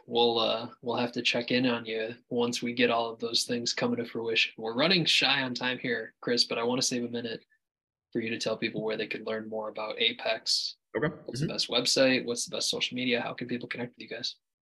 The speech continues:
Speaker 2: Yeah, so our website is the apex fitness center dot com. And then our Instagram is just The Apex Fitness Center. And those are the two places you're gonna be able to easily find us and, and be able to keep up with what's going on and all the things that we different,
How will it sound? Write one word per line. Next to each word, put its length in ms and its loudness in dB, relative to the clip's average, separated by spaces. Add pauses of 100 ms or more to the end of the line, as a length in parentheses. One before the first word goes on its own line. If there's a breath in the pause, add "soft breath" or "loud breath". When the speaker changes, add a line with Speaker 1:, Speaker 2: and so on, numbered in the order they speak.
(600)
Speaker 2:
Yeah, 160 2
so 160 2
our 140 6
website 480 6
is 260 4 (160)
the 480 -2
apex 420 0
fitness 340 2
center 440 0
dot 180 2
com. 360 -6 (920 loud breath)
And 120 0
then 200 4
our 120 4
Instagram 460 4
is 80 2
just 320 2
The 340 2
Apex 380 4
Fitness 320 2
Center. 300 0 (720 soft breath)
And 280 2
those 140 8
are 80 4
the 60 0
two 180 -2
places 280 2
you're 140 -2
gonna 120 0
be 100 4
able 100 0
to 60 -2
easily 240 0
find 320 0
us 280 2
and, 120 -2
and 160 -2
be 60 2
able 100 0
to 60 -4
keep 200 -6
up 160 0
with 120 -6
what's 160 -2
going 220 0
on 280 6
and 120 0
all 180 2
the 40 -8
things 180 -2
that 60 2
we 60 0
different, 320 -4